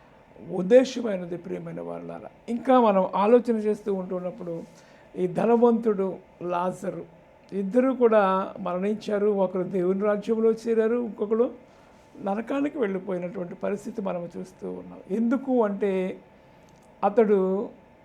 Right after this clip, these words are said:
ధనవంతుడు తన ధనాన్ని బట్టి అతిశయపడిపోయాడు, కానీ ఇక్కడ లాజరు అయితే దేవుని మీద భక్తి కలిగి ఆశ కలిగి జీవించాడు. అందుకే మీరు దేవుని బిడ్డలుగా ఉండటం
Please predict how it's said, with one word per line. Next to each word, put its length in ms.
ధనవంతుడు 640
తన 240
ధనాన్ని 480
బట్టి 260
అతిశయపడిపోయాడు, 920
కానీ 340
ఇక్కడ 340
లాజరు 640
అయితే 680
దేవుని 640
మీద 240
భక్తి 380
కలిగి 640
ఆశ 400
కలిగి 360
జీవించాడు. 1120
అందుకే 460
మీరు 180
దేవుని 460
బిడ్డలుగా 440
ఉండటం 380